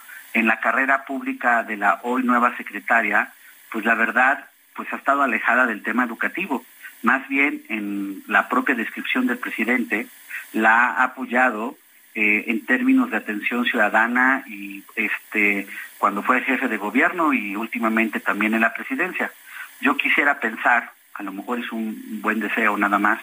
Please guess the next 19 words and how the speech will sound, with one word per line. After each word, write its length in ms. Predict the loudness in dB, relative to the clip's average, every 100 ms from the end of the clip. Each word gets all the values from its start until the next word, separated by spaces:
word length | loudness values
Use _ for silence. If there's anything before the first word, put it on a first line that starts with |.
| -4
pero 240 | -4 -6 -12 -12 -12 -10 0
quiero 200 | 0 2
pensar 360 | 0 2 0
que 100 | -2
esa 180 | -4 -4
cercanía 800 | -6 -2 -2 0 0 2 0 -2 -10 -20 -20 -6
y 160 | -4
esa 160 | 2 2
mano 220 | 4 2
izquierda 720 | -4 -4 0 2 4 4 4
para 220 | 2 0
atender 600 | -2 -6 -4 0 0 0 -10 -20 -20 -6
demandas 460 | 0 2 2 0
ciudadanas 600 | -4 0 2 2 0 -2 -8 -12
pudiera 400 | -4 2 4 2
servirle 400 | 0 -4 -2 2
a 40 | 2
la 160 | 0
secretaria, 760 | -2 -8 -2 0 0 0 -2 -4